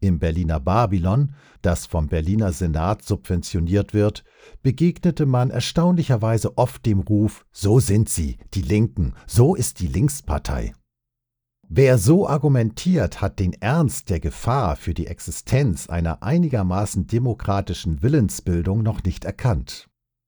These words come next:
Im Kampf gegen alle Parteien, die bisher mit fortschrittlichen Vorstellungen in den Ring gegangen waren und sind, wurde von reaktionärer, von konservativer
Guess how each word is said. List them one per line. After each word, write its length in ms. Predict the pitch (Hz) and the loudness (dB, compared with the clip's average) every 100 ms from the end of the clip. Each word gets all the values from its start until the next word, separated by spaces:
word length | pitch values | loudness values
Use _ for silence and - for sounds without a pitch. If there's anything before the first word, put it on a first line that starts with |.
| _ - | _ -2
Im 260 | 95 - | -2 -2
Kampf 460 | - 165 107 - - | 0 2 2 -2 -4
gegen 260 | 104 90 - | -2 -2 -4
alle 220 | 127 170 | -2 0
Parteien, 800 | - 107 - - 147 95 69 64 | 0 -2 -2 -2 0 0 -2 -6
die 100 | 85 | -6
bisher 540 | 80 - - 98 110 | -6 -6 -4 0 0
mit 220 | 110 - | -2 -6
fortschrittlichen 840 | - 110 107 - - 113 101 - 85 | -2 0 2 0 -6 -6 -6 -4 -6
Vorstellungen 840 | - 120 117 - 104 98 120 147 | 0 0 0 0 0 2 2 0
in 160 | - 85 | 0 -2
den 180 | 110 71 | 0 -2
Ring 260 | 67 151 | 0 2
gegangen 460 | 143 90 90 90 82 | 0 0 -2 -2 0
waren 400 | 90 92 92 151 | 0 0 0 -2
und 320 | - 80 67 | 0 -2 -4
sind, 460 | - 98 98 113 - _ - - - | -4 0 0 0 -8 _ -20 -20 -16
wurde 440 | 90 110 156 180 170 | -4 2 4 4 0
von 260 | - 95 | 0 0
reaktionärer, 1120 | 85 117 98 - 95 85 131 175 104 80 65 | 2 2 0 -2 -2 2 2 2 0 -2 -4
von 320 | - 82 71 - | -6 -4 -4 0
konservativer 960 | 113 123 127 117 - - 120 107 113 | 2 2 2 0 -2 -2 0 0 0